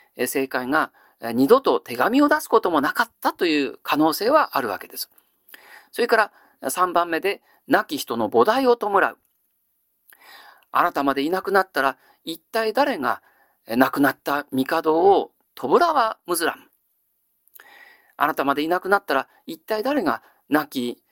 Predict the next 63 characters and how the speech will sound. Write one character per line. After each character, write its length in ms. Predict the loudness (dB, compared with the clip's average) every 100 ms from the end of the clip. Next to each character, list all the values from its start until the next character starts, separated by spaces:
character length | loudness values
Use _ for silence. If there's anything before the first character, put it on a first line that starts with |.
| _ _
え 160 | -2 -2
ー、 20 |
先 260 | -2 0 2
の 100 | 4
帝 640 | 2 0 0 0 0 -4 _ -4
の、 320 | 0 0 -4 _ _ _ _ _ _ _
え 420 | -2 0 2 -2
ー、 60 | 2
菩 160 | 2 2
提 240 | -4 0
を 360 | 2 2 0 -8 _ _
弔 500 | -6 0 2 2 0
う 100 | -2 _ _
と 180 | -2 -2
い 100 | 0
う 40 |
の 80 | 0
で 120 | 0
あ 60 | -4
ろ 160 | -8
う 40 | -12
か。 140 | -14 -14 _ _ _ _ _
な 160 | -2 -2
ん 60 | 0
と 80 |
い 40 | -2
う 40 |
わ 80 | -2
け 100 | -2
で、 200 | -6 -6 _ _ _
亡 140 | -4
き 100 | -4
人 120 | -4 -2
の 100 | -2
菩 100 | -2
提 140 | 0
を 80 | -2
弔 100 | -2 0 0
う 60 |
と 80 | 0
い 20 |
う 20 | 2
の 40 |
も 100 | 2
あ 40 | 2
り 140 | -6
ま 140 | -14
す。 160 | -14 -18 _ _ _ _ -20 -20 -20 -20 -20 -20 _ _ -2
え 120 | 0
ー、 40 |
弔 360 | 2 4 4 4
う 40 |
は、 180 | 2 0 -4 _
時 180 | -6 0
々 340 | 0 0 0
は、 160 | 0 -2 _
あ、 100 | -14
綴 220 | -6 0 2
ま 80 |
っ 100 | 2
て、 200 | -4 -10 -10 _ -2
塗 140 | -2
布。 260 | 0 -6